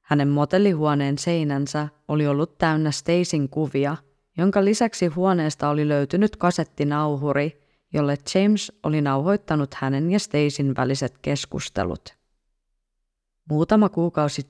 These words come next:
Jimin kuoleman jälkeen Stacy antoi kaksi T V-haastattelua, joissa hän kertoi, että Playboy käytti naisia liiketoiminnan edistämiseen, mutta ei kuitenkaan huolehtinut naisten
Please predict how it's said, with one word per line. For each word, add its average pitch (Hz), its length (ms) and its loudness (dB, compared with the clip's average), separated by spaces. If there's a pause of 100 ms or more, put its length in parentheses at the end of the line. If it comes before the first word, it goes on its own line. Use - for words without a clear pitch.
Jimin 151 300 2
kuoleman 139 560 0
jälkeen 139 640 -2 (300)
Stacy 190 480 0
antoi 147 360 0
kaksi 139 400 -4
T - 100 -10
V-haastattelua, 143 1400 -2 (480)
joissa 208 320 2
hän 165 160 2
kertoi, 151 680 -2 (280)
että 139 220 -6
Playboy 196 500 2
käytti 156 400 -2
naisia 147 560 0
liiketoiminnan 139 1000 0
edistämiseen, 147 880 -2 (320)
mutta 180 300 2
ei 214 60 4
kuitenkaan 180 640 2
huolehtinut 147 680 -2
naisten 147 580 0